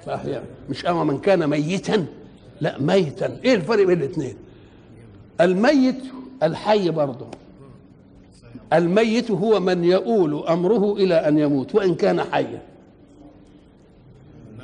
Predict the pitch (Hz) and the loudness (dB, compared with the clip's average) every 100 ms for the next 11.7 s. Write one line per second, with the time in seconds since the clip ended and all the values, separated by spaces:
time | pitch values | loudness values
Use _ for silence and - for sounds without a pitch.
0 | - - - - - 160 160 175 208 214 | -20 -20 -20 -8 0 2 2 4 4 2
1 | 220 - - - - - 143 160 165 220 | -2 -8 -20 -20 -20 -10 -4 -2 0 -2
2 | 208 165 156 - 143 143 175 151 147 180 | -2 -2 -2 -2 -2 0 -2 -2 0 0
3 | 147 131 - 135 175 160 131 143 131 127 | 0 -6 -6 -6 -4 -4 -6 -6 -4 0
4 | 160 151 143 147 123 202 185 - - - | 0 0 0 -2 -2 -4 -4 -6 -12 -10
5 | - 143 190 175 151 156 135 - - 202 | -4 -2 0 -2 0 2 2 2 2 0
6 | 165 - - 160 151 226 202 - 165 226 | 0 -8 -14 -12 -2 -2 -2 -6 -2 0
7 | 170 - - - - 156 196 170 147 139 | 0 -4 -20 -12 -4 -2 0 -2 -2 -2
8 | 151 - 120 - - - - - - - | -4 -8 -10 -12 -20 -20 -20 -20 -20 -20
9 | - - 185 175 190 175 185 185 156 139 | -12 -4 -2 2 2 4 0 0 0 2
10 | 135 135 127 131 151 165 175 233 180 151 | 2 0 -4 -2 -2 2 4 2 0 -2
11 | 165 185 233 214 165 170 | 0 2 0 0 -2 -4